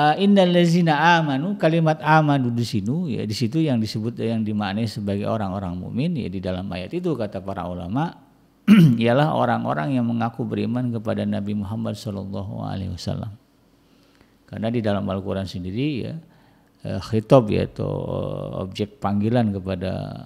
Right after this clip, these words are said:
eh, umatnya Nabi Muhammad, yaitu pengikutnya Nabi Muhammad, itu kan kalimatnya, "Ya ayyuhallazina amanu." Kan dua panggilannya, "Ya ayyuha-, ya ayyuhan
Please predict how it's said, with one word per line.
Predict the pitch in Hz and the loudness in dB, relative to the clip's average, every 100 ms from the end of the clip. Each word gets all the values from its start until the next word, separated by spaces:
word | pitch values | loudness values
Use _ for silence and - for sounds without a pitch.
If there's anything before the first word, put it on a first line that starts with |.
| - | -16
eh, | - - | -12 -6
umatnya | 104 117 117 110 104 | -2 2 2 0 0
Nabi | 101 95 95 | 0 0 -2
Muhammad, | 95 85 98 110 180 | -4 -2 -2 0 0
yaitu | 110 104 | -2 -4
pengikutnya | 98 101 98 98 95 95 | -4 -2 -2 -2 -4 -4
Nabi | 92 | -4
Muhammad, | 95 90 95 147 | -4 -4 -4 -2
itu | 135 151 | -2 -2
kan | 156 | 0
kalimatnya, | 131 120 127 139 139 | 0 0 -2 -4 -4
"Ya | 123 113 123 | -2 0 2
ayyuhallazina | 120 117 110 107 110 104 98 | 2 2 0 -2 -4 -4 -6
amanu." | 90 95 127 _ _ _ _ _ _ _ _ _ _ _ - | -8 -10 -14 _ _ _ _ _ _ _ _ _ _ _ -4
Kan | 113 113 | 2 6
dua | 131 120 | 8 8
panggilannya, | - 107 98 95 98 123 143 | 6 0 0 -2 -4 -4 -6
"Ya | 101 90 | -4 -4
ayyuha-, | 98 92 98 104 | -4 -4 -6 -4
ya | 104 98 | -2 0
ayyuhan | 98 95 92 | 0 0 -2